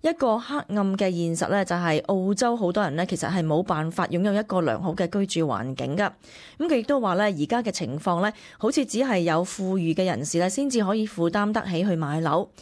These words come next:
亦都只有超級富有嘅人咧，先至可以畀得起昂貴嘅租金咧，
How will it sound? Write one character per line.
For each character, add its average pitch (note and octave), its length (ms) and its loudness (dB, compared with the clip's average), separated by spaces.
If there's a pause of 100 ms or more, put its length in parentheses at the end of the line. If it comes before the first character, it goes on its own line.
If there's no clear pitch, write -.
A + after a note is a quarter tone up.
(260)
亦 G3+ 80 0
都 D#4+ 100 2
只 G#3+ 140 -4
有 A#3+ 180 2
超 C4+ 300 -2
級 C#4 120 -2
富 - 240 -2
有 F#3 120 4
嘅 F#3 120 2
人 B2 120 2
咧， D#3+ 100 2
先 B3+ 220 0
至 G#3+ 120 0
可 F#3+ 120 2
以 F#3+ 100 0
畀 E3 140 2
得 F#3+ 100 2
起 G3 180 2
昂 D#3 280 -2
貴 F3 140 2
嘅 F3 100 2
租 A3 260 0
金 A3 220 0
咧， A3+ 100 0